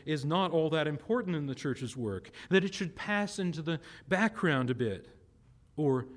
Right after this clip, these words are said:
away entirely, and should be supplanted by mere social work. Well, that is not Christian hospitality. Christian hospitality has a content. Words.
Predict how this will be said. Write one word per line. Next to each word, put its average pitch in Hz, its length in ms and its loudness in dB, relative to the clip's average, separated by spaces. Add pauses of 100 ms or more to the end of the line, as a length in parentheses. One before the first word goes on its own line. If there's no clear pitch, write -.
(140)
away 139 360 0
entirely, 127 680 0 (240)
and 165 140 0
should 202 220 0
be 180 140 0
supplanted 180 720 -2
by 143 220 -4
mere 143 340 -4
social 123 460 -8
work. 113 460 -8 (1000)
Well, 147 120 -2
that 180 240 -4
is 185 120 -2
not 190 280 -2
Christian 190 320 -4
hospitality. 170 800 -2 (720)
Christian 233 380 2
hospitality 185 800 2 (180)
has 196 600 0
a 156 60 0
content. 175 800 -2 (880)
Words. 170 720 4